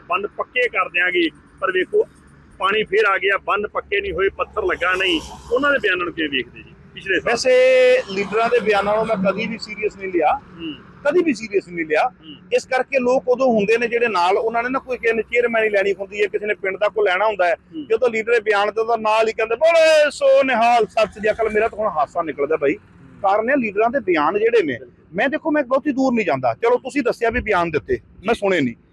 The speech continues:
Speaker 2: ਪਰ ਇੱਕ ਮੈਨੂੰ ਗੱਲ ਦੱਸ ਦਿਓ ਵੀ ਉਹ ਬਿਆਨ ਅੱਜ ਨਜ਼ਰ ਆ ਰਹੇ, ਦਰਿਆ ਪੱਕਾ ਹੋ ਗਿਆ?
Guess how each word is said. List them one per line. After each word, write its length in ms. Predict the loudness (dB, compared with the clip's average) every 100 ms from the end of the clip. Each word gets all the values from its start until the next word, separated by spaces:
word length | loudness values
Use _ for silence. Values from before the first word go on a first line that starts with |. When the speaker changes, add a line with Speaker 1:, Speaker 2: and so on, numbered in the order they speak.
| -20 -20 _ _ _ _
Speaker 2:
ਪਰ 120 | -2 0
ਇੱਕ 180 | -2 0
ਮੈਨੂੰ 220 | 0 0
ਗੱਲ 160 | 2 2
ਦੱਸ 200 | 0 0
ਦਿਓ 120 | 0
ਵੀ 140 | -2 -2
ਉਹ 160 | 0 0
ਬਿਆਨ 480 | 0 0 2 0 -2 -2
ਅੱਜ 120 | -2
ਨਜ਼ਰ 300 | 0 0 0
ਆ 140 | 2 2
ਰਹੇ, 100 | 2
ਦਰਿਆ 280 | 0 0 0
ਪੱਕਾ 280 | 0 -2
ਹੋ 100 | 0
ਗਿਆ? 220 | 0 -2